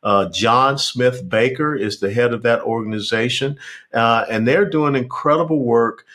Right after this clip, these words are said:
you know, by getting men in church especially to be mentors for these boys, to train them up in the way that they should go, because, uh,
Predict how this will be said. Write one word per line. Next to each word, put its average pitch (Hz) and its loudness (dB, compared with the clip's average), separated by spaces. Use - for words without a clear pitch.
you 101 -6
know, 98 2
by 101 2
getting 127 2
men 120 2
in 127 -4
church 143 0
especially 107 0
to 101 -4
be 107 0
mentors 127 0
for 117 -8
these 113 -2
boys, 110 0
to 95 0
train 131 0
them 180 0
up 170 2
in 156 -2
the 143 -2
way 143 0
that 139 -6
they 139 4
should 131 -6
go, 123 2
because, 104 -2
uh, 104 0